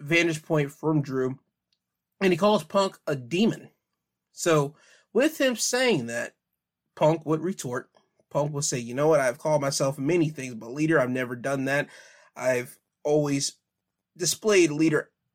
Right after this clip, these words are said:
acts, but I never will call myself a leader." And he does kind of placate to Drew, saying, "Hey, if you need someone to hold your hands and take you down the path of straight edge, we can shave your head here, and we can do that right now. You can join Straight Edge Society if you want."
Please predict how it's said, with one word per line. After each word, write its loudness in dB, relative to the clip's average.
acts, -2
but -4
I -6
never 2
will -14
call 2
myself -4
a -10
leader." 0
And 2
he -2
does 4
kind 2
of -8
placate 2
to -10
Drew, 2
saying, 2
"Hey, 2
if -8
you -2
need 4
someone -2
to -6
hold 4
your -4
hands 0
and -8
take -4
you -4
down 0
the -6
path 0
of -8
straight -2
edge, -2
we -8
can -12
shave -6
your -8
head -2
here, -4
and -2
we -2
can -8
do 0
that 0
right 2
now. 2
You -2
can -6
join 0
Straight -2
Edge -2
Society 0
if -8
you -4
want." 0